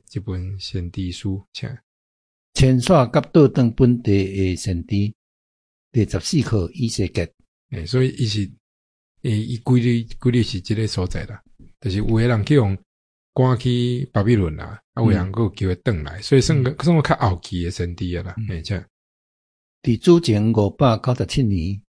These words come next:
Speaker 2: 尼布甲尼撒王所千山耶路撒冷百姓的中间有一个少年祭司，名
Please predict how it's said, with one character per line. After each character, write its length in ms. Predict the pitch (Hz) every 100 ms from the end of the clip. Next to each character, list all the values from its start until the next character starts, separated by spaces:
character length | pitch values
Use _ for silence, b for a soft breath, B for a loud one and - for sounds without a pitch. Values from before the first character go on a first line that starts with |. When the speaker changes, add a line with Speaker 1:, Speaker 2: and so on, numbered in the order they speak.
| _ _
Speaker 2:
尼 180 | 117 113
布 240 | 107 98 -
甲 80 | 135
尼 180 | 117 95
撒 160 | 127 127
王 360 | - 78 82 101 _ -
所 280 | - 123 120
千 300 | - 98 95
山 340 | - 139 87 - _ _ _ _ _ 131
耶 40 |
路 120 | 110 101
撒 160 | 135
冷 180 | 139 131
百 180 | - 131
姓 400 | - - 90 92 -
的 80 | 92
中 280 | - 90 90
间 400 | 113 113 120 131 _ _
有 120 | -
一 160 | 92 87
个 140 | 90
少 240 | 98 - 117
年 220 | 92 87
祭 220 | - 107
司， 180 | 82 - 101 98 _ _ _ _ _
名 200 | 95